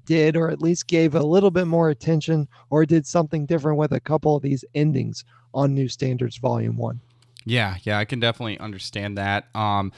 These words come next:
Speaker 2: I think that it's a-, in a-, it's an awesome album. She gives us, like, a really vast range of different ideas, different sounds. Um, the compositions are awesome. I think that the melodies here, a lot of these songs are super memorable, in my opinion.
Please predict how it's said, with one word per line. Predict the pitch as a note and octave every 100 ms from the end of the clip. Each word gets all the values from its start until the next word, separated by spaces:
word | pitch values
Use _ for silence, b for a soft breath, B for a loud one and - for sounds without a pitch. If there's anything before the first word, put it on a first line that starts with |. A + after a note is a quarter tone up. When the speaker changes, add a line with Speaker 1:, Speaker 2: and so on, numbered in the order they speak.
| b b
Speaker 2:
I | E3
think | A#3 A3+
that | D#3 -
it's | A#2+ -
a-, | - -
in | C#3 C#3
a-, | -
it's | B2 D#3
an | B2
awesome | F#2+ A2+ - G2+
album. | G2 G#2+ A#2 A#2 A#2+
She | - -
gives | E3
us, | D#3+ C3
like, | A#2 F#2+
a | G2+
really | F#2+ D#3 D3
vast | G2+ G#2 A#2 -
range | G#2 G#2 G#2+ G#2+
of | G#2 E2+
different | G#2+ A2 G2+ -
ideas, | F#2+ F2 D#3 E3 D#3+ D3
different | A#2+ - F2+ -
sounds. | - B2+ B2+ C3 C3 B2+ - B B B -
Um, | G2+ F#2+ F#2 F2+ -
the | G#2+ G2+ F#2
compositions | - B2 G2 G2+ A#2+ C3 A#2+ G2+
are | -
awesome. | A2 A#2+ B2+ C3+ B2
I | G#2+
think | C3 B2
that | G2
the | F#2
melodies | G#2+ C#3 C#3 C3+ -
here, | C#3 C#3 C3+
a | A2+
lot | B2 D#3
of |
these | C#3+
songs | C#3 C3 A2
are | G#2
super | - - C#3+
memorable, | G#2+ B2+ G#2+ F#2+ F#2+ F#2+
in |
my | G2 F#2
opinion. | - F#2+ F#2+ G2